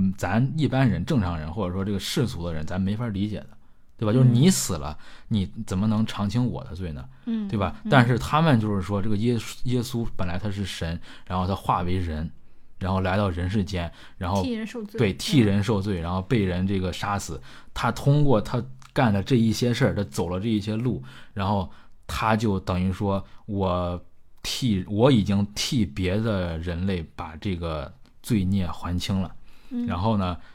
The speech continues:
Speaker 1: 我，你，你们剩下来的这些人就不会再有这个罪了，因为我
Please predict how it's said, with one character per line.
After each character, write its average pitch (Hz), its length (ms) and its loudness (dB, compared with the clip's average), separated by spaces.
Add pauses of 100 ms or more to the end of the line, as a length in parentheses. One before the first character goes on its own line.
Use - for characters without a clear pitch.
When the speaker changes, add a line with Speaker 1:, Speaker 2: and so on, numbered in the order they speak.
(140)
Speaker 1:
我， 92 220 -8 (160)
你， 98 300 0
你 98 220 4
们 92 240 0
剩 110 300 0
下 92 160 -2
来 87 100 -4
的 85 180 -4 (360)
这 107 120 -4
些 92 120 -2
人 85 180 -6
就 87 120 -6
不 92 160 -8
会 98 140 -2
再 95 200 4
有 76 180 -6
这 82 140 -8
个 76 280 -8 (360)
罪 95 180 0
了， 73 120 -2
因 90 100 4
为 95 80 4
我 80 260 -2